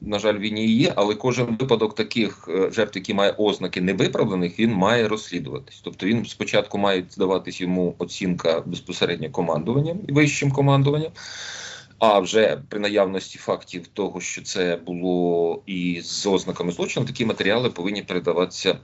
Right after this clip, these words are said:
м, до Державного бюро розслідувань, які би мали приймати рішення розслідувати ці справи. Хоча, на моє переконання, Д Б Р зараз <clears throat> не є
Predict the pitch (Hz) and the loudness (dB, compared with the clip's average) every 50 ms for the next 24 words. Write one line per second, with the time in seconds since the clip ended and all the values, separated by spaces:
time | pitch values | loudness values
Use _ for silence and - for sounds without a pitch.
0 | - - 92 90 87 85 78 78 92 92 98 101 98 98 92 90 85 - 92 92 | -12 -6 -4 -4 -4 -4 -2 -2 0 0 0 0 -2 -2 -2 -4 -4 0 0 0
1 | 95 95 90 90 90 85 92 92 95 95 107 107 - - - - 76 69 69 71 | 2 0 -2 -2 -2 0 0 0 0 0 0 -2 -2 -4 -2 -2 -2 -2 -2 -4
2 | 76 73 - - 82 76 85 87 87 85 82 85 82 87 90 87 87 87 87 85 | -4 -6 -6 -6 -6 -2 0 0 0 0 -2 -2 -2 0 2 2 2 2 4 2
3 | 85 - - - - 90 87 85 87 85 82 - - 92 - 107 113 - - 104 | 2 0 -2 -6 -6 -4 -2 0 0 -2 -2 -2 -4 -4 -2 -2 -4 -4 -4 -4
4 | 95 95 92 95 - - 92 82 73 73 76 71 - 71 69 - - - - - | -2 -2 -2 -2 -4 -4 -4 -2 -2 0 -2 -2 -4 -6 -12 -14 -16 -18 -18 -16
5 | - - - - - - - - - 92 - - 160 196 202 196 151 135 131 127 | -16 -16 -16 -18 -20 -18 -14 -8 -8 -6 -2 2 4 6 6 6 4 2 0 2
6 | - 131 120 113 110 113 113 110 110 113 117 113 - 117 117 113 - - 135 139 | 4 6 6 6 6 4 2 2 2 2 2 2 2 2 2 2 2 2 2 2
7 | 151 151 160 165 131 113 98 107 104 101 107 110 110 104 113 107 107 - - - | 2 2 2 4 4 4 4 4 4 6 6 6 6 6 4 4 4 2 0 -12
8 | _ - - 190 202 170 185 147 139 131 117 117 113 87 85 78 | _ 0 2 4 6 6 8 8 8 8 6 4 0 -4 -6 -8